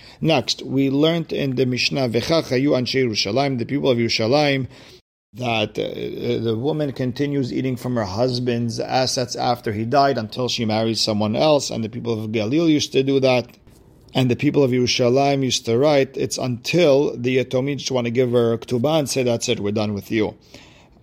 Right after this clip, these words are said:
And Itmar, Rav Amar Halacha Ki Anshe Yehuda. Rav said halacha is like, uh, the people of Yehuda. Shmuel Amar Halacha Ki Anshe Galil. The halacha is like the people of, uh,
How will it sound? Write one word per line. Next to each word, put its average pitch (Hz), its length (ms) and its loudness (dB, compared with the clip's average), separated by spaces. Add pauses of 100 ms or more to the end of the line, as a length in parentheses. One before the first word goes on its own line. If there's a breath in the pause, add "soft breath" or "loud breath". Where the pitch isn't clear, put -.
(260)
And 131 560 -2 (140)
Itmar, 143 720 2
Rav 180 200 2
Amar 143 280 2
Halacha 131 400 -2
Ki 131 60 -4
Anshe 127 260 -2
Yehuda. 107 640 -4
Rav 143 500 2
said 135 300 0
halacha 120 460 -2
is 113 100 -2
like, 117 320 0
uh, 110 160 0
the 104 120 -2
people 120 200 -2
of 110 80 0
Yehuda. 113 460 0
Shmuel 175 260 2
Amar 170 280 4
Halacha 139 380 0
Ki 139 120 -4
Anshe 131 280 -2
Galil. 123 320 0
The 101 120 0
halacha 120 420 0
is 117 140 -2
like 127 420 0 (480)
the 120 60 -20
people 131 400 0
of, 117 380 0
uh, 95 320 -6